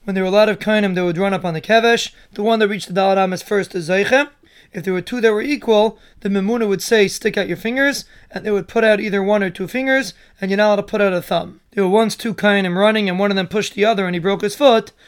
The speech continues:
So Bezdin saw that it's coming to a sakana, so they made a takana, they should only do Trumas Hadashen with a pious. And there were four of them in the Beis Hamikdash, and this was the first one. The Gemara explains why they didn't make a pious originally is because since it's an Avodah of Laila,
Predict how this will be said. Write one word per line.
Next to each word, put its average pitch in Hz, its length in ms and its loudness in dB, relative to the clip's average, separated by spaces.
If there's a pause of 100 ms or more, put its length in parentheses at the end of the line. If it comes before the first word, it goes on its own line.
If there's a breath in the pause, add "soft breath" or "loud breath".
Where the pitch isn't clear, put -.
(140 soft breath)
So - 200 -10
Bezdin 196 320 0
saw 208 240 -2
that 190 120 -2
it's 170 120 -8
coming 196 240 -2
to 214 80 -4
a 196 40 0
sakana, 208 600 0 (240 soft breath)
so - 100 -20
they 190 80 -2
made 196 140 2
a 202 60 2
takana, 226 280 -4
they 208 100 2
should 175 120 -4
only 220 160 -2
do 202 100 -4
Trumas 196 300 -4
Hadashen 208 320 -2
with 190 120 -4
a - 60 -8
pious. - 560 -2 (460 soft breath)
And 190 100 -2
there 185 80 0
were 185 100 -2
four 240 280 4
of 226 40 6
them 214 140 4
in 196 60 0
the 185 60 0
Beis 185 220 -2
Hamikdash, 269 480 2 (240 soft breath)
and 196 140 -4
this 226 160 -2
was 202 100 -2
the 180 80 -6
first 185 300 -6
one. 90 160 -10 (460 soft breath)
The - 80 -10
Gemara 214 200 2
explains 220 300 -2
why 196 60 0
they 202 100 4
didn't 220 120 2
make 214 140 0
a 190 60 0
pious 202 380 4
originally 208 640 0 (240 soft breath)
is 185 120 -8
because 190 280 -2
since 285 240 -4
it's 202 140 -6
an 190 60 -2
Avodah 185 340 0
of 175 100 -2
Laila, 185 500 2